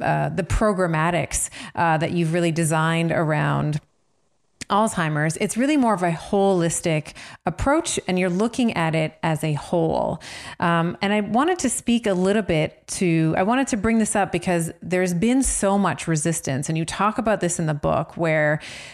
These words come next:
people are like, "This is impossible. You can't reverse Alzheimer's. This is, it's just, it, you've got it," you know, and we'll talk about some of the stories that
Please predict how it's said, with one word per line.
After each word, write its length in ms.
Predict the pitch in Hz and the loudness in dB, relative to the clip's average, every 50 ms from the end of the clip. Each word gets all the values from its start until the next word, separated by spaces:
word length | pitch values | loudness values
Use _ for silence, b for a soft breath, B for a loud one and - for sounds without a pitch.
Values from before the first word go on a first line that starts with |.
| B B B - | B B B -2
people 280 | - 233 226 - 214 | -2 0 0 2 2
are 60 | 208 | 2
like, 220 | 185 175 165 147 - | 2 2 0 0 0
"This 180 | 254 240 - | -2 -2 0
is 80 | 269 254 | 0 0
impossible. 580 | 269 247 233 - 262 262 254 - 196 165 147 - | 0 0 0 0 0 -2 -2 -2 -2 -2 -2 -2
You 140 | 151 165 | -2 -4
can't 340 | 175 - - 233 247 254 254 214 | -4 -2 0 0 0 0 0 0
reverse 480 | 220 226 196 185 214 240 254 254 - - - | 0 -2 0 0 0 0 0 0 -2 -2 0
Alzheimer's. 640 | - 185 185 180 170 175 156 151 151 151 143 170 156 | 0 2 2 2 0 0 0 0 0 -2 -2 -2 -2
This 200 | - 214 - - | -2 -2 -2 0
is, 120 | 240 214 | -2 -2
it's 240 | 208 - 185 165 - | -2 -2 -4 -4 -2
just, 240 | - 208 208 202 - | -2 -2 -2 -2 -2
it, 180 | - 180 170 175 | -2 -2 -4 -4
you've 300 | - 180 180 185 185 165 | -2 -2 -2 -2 0 0
got 300 | 190 190 208 240 262 240 | 2 2 2 2 2 2
it," 180 | 185 151 - | 0 0 0
you 100 | - 160 | 0 0
know, 160 | 160 160 165 | 0 0 0
and 220 | 170 170 165 160 147 | 0 0 -2 -2 -2
we'll 100 | 170 160 | -2 -2
talk 260 | - - 180 190 - | -2 -2 -2 -2 0
about 200 | 202 175 170 - | 0 -2 -2 0
some 100 | - 175 | 0 -2
of 80 | 165 156 | 0 0
the 80 | 165 | -2
stories 480 | 156 - - 202 202 214 233 233 233 220 | -2 -2 0 0 2 2 2 2 2 2
that 300 | - 233 208 143 - | 0 0 0 -2 -4